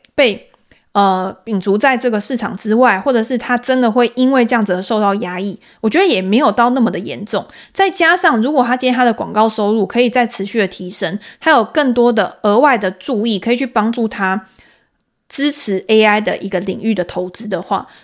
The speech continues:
我觉得对于长久的公司的竞争优势来说，也绝对是一个好事，绝对是一个利多的消息。所以我自己是不会太担心 Alphabet 的股价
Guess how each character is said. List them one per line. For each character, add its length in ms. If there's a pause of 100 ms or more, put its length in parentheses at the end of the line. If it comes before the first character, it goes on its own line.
我 80
觉 160
得 80
对 240
于 60
长 300
久 180
的 300
公 200
司 140
的 100
竞 200
争 180
优 140
势 140
来 180
说， 220
也 120
绝 120
对 140
是 220
一 140
个 260 (220)
好 240
事， 240
绝 120
对 120
是 160
一 40
个 140
利 160
多 180
的 80
消 260
息。 220 (280)
所 140
以 100
我 100
自 160
己 120
是 140
不 200
会 120
太 220
担 280
心 360 (240)
Alphabet 460
的 100
股 220
价 320